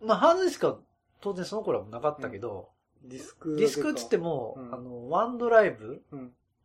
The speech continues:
Speaker 1: ツードライブや、他のあの、ちゃんとしたパソコンっていうか、
Speaker 2: うん。
Speaker 1: まあ、八八とか九八とか必ずツードライブ積んどって。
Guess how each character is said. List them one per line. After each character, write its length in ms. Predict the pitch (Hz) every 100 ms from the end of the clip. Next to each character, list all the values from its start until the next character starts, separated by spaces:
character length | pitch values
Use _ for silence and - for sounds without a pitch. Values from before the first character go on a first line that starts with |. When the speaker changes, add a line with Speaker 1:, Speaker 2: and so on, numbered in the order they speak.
| -
Speaker 1:
ツ 140 | 214
ー 40 | 196
ド 120 | 208
ラ 80 | 202
イ 40 |
ブ 100 | 143
や、 100 | 123
他 380 | - 202 240 285
の 340 | 294 285 254 214 _ _ 196
あ 80 | 196
の、 120 | 185
ち 100 | 285
ゃ 80 | 349
ん 80 |
と 120 | 349 285
し 100 | -
た 100 | 311
パ 180 | 247
ソ 120 | 254 262
コ 160 | 247
ン 140 | 233 240
っ 20 |
て 180 | - 165
い 40 |
う 20 |
か、 240 | - 147 - 151
Speaker 2:
う 60 |
ん。 20 | 135 - _ _
Speaker 1:
ま 80 | 175
あ、 0 |
八 220 | 160 196
八 160 | 226 -
と 100 | 190
か 40 | 147
九 120 | 151 151
八 120 | - -
と 160 | 120 110
か 240 | - 180 208
必 80 | 202
ず 60 |
ツ 180 | - 226
ー 40 | 196
ド 100 | 208
ラ 100 | 202
イ 40 |
ブ 100 | 120
積 120 | -
ん 80 | 120
ど 100 | 117
っ 20 |
て。 460 | 117 - 127 107